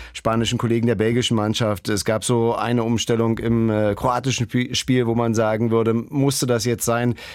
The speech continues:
Hätte man nicht lieber Kramaric früher bringen können? Aber das sind wirklich Details. Beide zählen zu den großen Gewinnern auf der Seite, auf der Trainerbank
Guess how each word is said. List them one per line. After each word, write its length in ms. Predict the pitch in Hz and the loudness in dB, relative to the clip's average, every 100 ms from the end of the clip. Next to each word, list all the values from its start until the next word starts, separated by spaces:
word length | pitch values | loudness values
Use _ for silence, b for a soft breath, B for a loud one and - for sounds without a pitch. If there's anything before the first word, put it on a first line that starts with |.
| B | B
Hätte 160 | 123 123 | -2 0
man 160 | 120 | 2
nicht 200 | 123 107 | 0 0
lieber 280 | 120 120 117 | 0 2 2
Kramaric 460 | - 117 117 110 - | 0 0 0 -2 -2
früher 340 | 160 165 139 | 2 4 4
bringen 220 | 120 120 | 2 0
können? 180 | 117 127 | 2 2
Aber 120 | 135 | 4
das 140 | 143 135 | 2 4
sind 180 | 151 | 2
wirklich 280 | 135 160 165 | 2 0 0
Details. 500 | 151 135 127 135 151 - B B | 0 0 0 0 -2 -6 B B
Beide 420 | 120 139 156 151 143 B B _ | 0 2 2 0 -2 B B _
zählen 600 | - 147 156 156 156 147 | 0 2 4 4 2 0
zu 100 | - | 0
den 140 | 135 120 | 0 0
großen 340 | 110 123 143 | 0 0 0
Gewinnern 540 | 117 110 117 113 113 | 0 2 2 2 -2
auf 320 | 113 - 104 - | -4 -2 -2 0
der 280 | 113 107 | 0 2
Seite, 540 | 95 101 110 110 107 - | 2 0 0 0 0 -2
auf 80 | 95 | -4
der 140 | 107 | -4
Trainerbank 640 | - 107 107 95 95 95 | -2 0 0 0 -2 -4